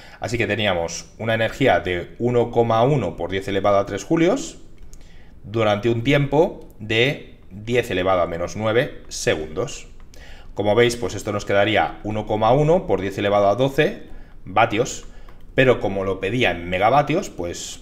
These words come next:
pasabais esto a megavatios y sería diez elevado a seis mega, que es diez a la seis vatios.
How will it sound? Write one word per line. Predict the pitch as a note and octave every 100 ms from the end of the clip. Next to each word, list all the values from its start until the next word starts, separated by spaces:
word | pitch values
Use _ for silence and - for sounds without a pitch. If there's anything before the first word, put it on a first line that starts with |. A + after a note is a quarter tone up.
| -
pasabais | E2+ E2+ E2+ F2
esto | G2+ - G2+
a |
megavatios | G#2 G#2+ A#2 B2 B2 A#2+
y |
sería | G2 F#2 F#2+ G2+ -
diez | G2 F#2+
elevado | G2 F#2+ F#2+
a | G2
seis | C3 B2+ - - - - - -
mega, | G#2+ B2+ B2+ C3+ - -
que | F#2+
es | F2+
diez | F2 F#2+
a |
la | F#2
seis | A#2+ A#2 - - - - - - -
vatios. | E2+ - - -